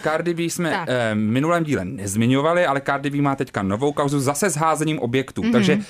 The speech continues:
Speaker 1: pokud jsme se dočetli ve zpětné vazbě k nám, že mluvíme o něčem, co neexistuje a je vlastně, vlastně jsme úplně mimo,
Speaker 2: Mhm.
Speaker 1: tak na Cardi B, eh, teďka někdo hodil lahev s vodou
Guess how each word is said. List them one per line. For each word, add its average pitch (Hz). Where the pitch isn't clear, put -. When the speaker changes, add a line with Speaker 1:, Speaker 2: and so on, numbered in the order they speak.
Speaker 1:
pokud 202
jsme 220
se 175
dočetli 123
ve 135
zpětné 143
vazbě 156
k 160
nám, 123
že 127
mluvíme 123
o -
něčem, 135
co 151
neexistuje 127
a 123
je 104
vlastně, 123
vlastně 120
jsme -
úplně 143
mimo, 95
Speaker 2:
Mhm. 214
Speaker 1:
tak -
na 123
Cardi 156
B, 139
eh, -
teďka 131
někdo 139
hodil 131
lahev 120
s 90
vodou 120